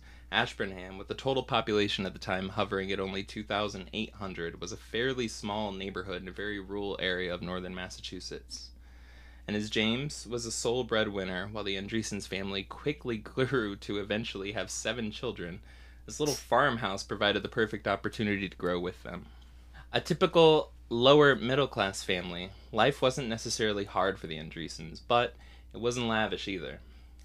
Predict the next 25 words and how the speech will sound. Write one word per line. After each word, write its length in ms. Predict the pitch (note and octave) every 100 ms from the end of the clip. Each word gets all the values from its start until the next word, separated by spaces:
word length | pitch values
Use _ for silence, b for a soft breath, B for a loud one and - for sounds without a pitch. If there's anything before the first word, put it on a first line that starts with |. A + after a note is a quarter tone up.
| -
Regardless, 680 | G#2+ A2 G2+ F2 F2 - - B B B
Sundays 480 | - B2+ C3 D3 C3+
were 140 | B2+
always 320 | - A#2 A#2+ A2
a 60 |
day 160 | G2 F#2+
of 80 | F#2+
celebration, 800 | F2+ F2+ E2+ D#2+ - D#2 E2+ G2 -
cookies, 680 | - A2+ A#2+ A2+ G#2+ G#2+ G#2+ -
smiles, 580 | - G#2 G#2 G#2 G2+
and 140 | G#2 F2+
salvation. 680 | F2+ F#2 F#2 F2 - - F2+ - B B B B
And 100 | A2+
this 160 | A#2+
was 200 | - C3
the 60 | B2+
cadence 380 | - A#2+ A#2 A2
of 140 | F#2+
life 380 | G2 E2+ E2+ -
until 240 | F#2+ G#2+
December 340 | F#2+ - G2+ G2
twenty-third 680 | - G#2 G2 - F2 E2+
of 80 | F2
nineteen 460 | F2+ F2 D2 F2+ F2
sixty-six. 920 | - D#2+ - D#2+ - - - - -